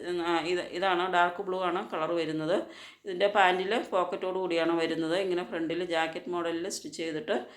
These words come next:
ഏ, ഹാൻഡ് വർക്കും അതുപോലെ തന്നെ ഒരു ഡോറിയുമാണ് കൊടുത്തിരിക്കുന്നത്. നല്ല ബ്യൂട്ടിഫുൾ ആയിട്ടുള്ളൊരു പാർട്ടി വെയർ സെറ്റാണ്. വൺ വൺ ഡബിൾ നയൻ ആണ് പ്രൈസ് വരുന്നത്. ഇതിൻ്റെ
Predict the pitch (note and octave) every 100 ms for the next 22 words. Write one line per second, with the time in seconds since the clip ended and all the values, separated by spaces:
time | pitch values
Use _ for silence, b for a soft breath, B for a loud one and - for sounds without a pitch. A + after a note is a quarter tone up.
0 | B B B F#3 E3+ E3 E3 E3 G3+ F3
1 | F3 F3+ F3 A3 A#3+ D#3 E3+ E3+ E3 F3
2 | F3+ E3+ F3 G3+ - F3+ F3+ E3+ E3+ E3+
3 | F#3 F#2 E3 D#3+ E3 D#3+ D#3 D#3 E3 D#3+
4 | E3 F3 D#3 D#3 D#3 D#3+ - F3 D#3+ E3
5 | D#3+ D#3+ E3 - D3+ D#3+ D#3 D#3 D#3+ D3+
6 | D#3+ E3+ G3 E3+ D#3 E3 E3 D#3 D3+ D#3+
7 | D#3+ D#3 D3+ D#3 D3 - - D3+ D#3 E3
8 | A3